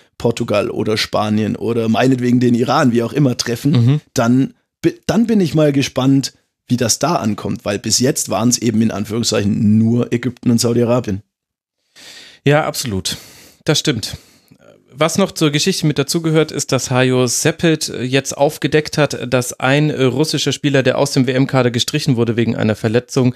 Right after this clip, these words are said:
Speaker 2: wohl eine positive Dopingprobe vorliegen hatte. Das sind die Nebengeschichten, die unbedingt zu dieser W M mit dazugehören. Da werden wir uns auch noch mal ausführlicher im Rasenfunk drum kümmern. Deswegen lass es jetzt ne-, mal nur bei dieser einen Erwähnung bleiben.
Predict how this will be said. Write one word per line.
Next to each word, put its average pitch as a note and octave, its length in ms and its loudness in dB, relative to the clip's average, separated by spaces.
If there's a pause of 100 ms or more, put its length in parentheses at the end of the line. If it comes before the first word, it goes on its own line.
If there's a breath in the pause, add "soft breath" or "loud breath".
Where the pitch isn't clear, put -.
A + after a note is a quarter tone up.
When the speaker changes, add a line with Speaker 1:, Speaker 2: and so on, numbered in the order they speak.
(220 loud breath)
Speaker 2:
wohl B2+ 300 2
eine A#2+ 220 4
positive A#2+ 600 0
Dopingprobe A#2+ 840 -2
vorliegen A#2+ 800 0 (280 loud breath)
hatte. F3+ 520 0 (200)
Das A#2+ 200 0
sind B2 460 0
die B2 100 4
Nebengeschichten, C3 640 0
die A2+ 80 -4
unbedingt A#2 380 0
zu - 120 -10
dieser A2+ 320 -2
W G#2+ 80 -2
M A2+ 220 2 (380 loud breath)
mit C3+ 240 2
dazugehören. A#2 680 0
Da G2 160 2
werden A2 240 2
wir G2+ 60 0
uns G2 120 -4
auch A2 120 0
noch G#2 100 2
mal G2+ 140 2
ausführlicher G#2+ 760 0 (220 loud breath)
im G#2+ 140 0
Rasenfunk A2+ 540 0
drum G#2 240 -2
kümmern. A#2+ 280 0
Deswegen G#2 300 -2
lass G2 220 -2
es G2+ 120 -6
jetzt A2 220 -2
ne-, G#2 280 2
mal G2+ 240 2
nur A2 220 2
bei G#2+ 120 0
dieser G#2 280 -2
einen G#2 240 0 (200 soft breath)
Erwähnung A#2 480 2
bleiben. G2 460 0